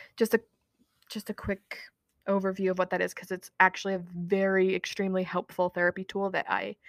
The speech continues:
have used for years with Nathan, and it's been so helpful. But basically, <sighs> when you wake up in the morning, you have ten spoons,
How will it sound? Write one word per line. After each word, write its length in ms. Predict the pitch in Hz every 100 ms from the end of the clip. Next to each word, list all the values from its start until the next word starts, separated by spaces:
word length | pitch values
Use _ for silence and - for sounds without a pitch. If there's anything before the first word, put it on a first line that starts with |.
| - - - -
have 180 | 190
used 480 | 185 185 190 180 -
for 460 | - 180 170 165 165 175
years 640 | 185 262 262 175 175 -
with 220 | 196 190
Nathan, 440 | 185 170 175 190 -
and 260 | 175 170 -
it's 180 | 175 -
been 160 | 175
so 200 | - 277
helpful. 400 | 233 - 160 170 170
But 180 | -
basically, 500 | 294 311 254 202 196 - - - - - _ - _ _ _
<sighs> 280 | - - -
when 100 | 190
you 80 | 185
wake 160 | 208
up 80 | 294
in 60 | 294
the 60 |
morning, 340 | 233 208 208 214 -
you 100 | 190
have 180 | 175 -
ten 260 | 190 180
spoons, 460 | 175 156 82 -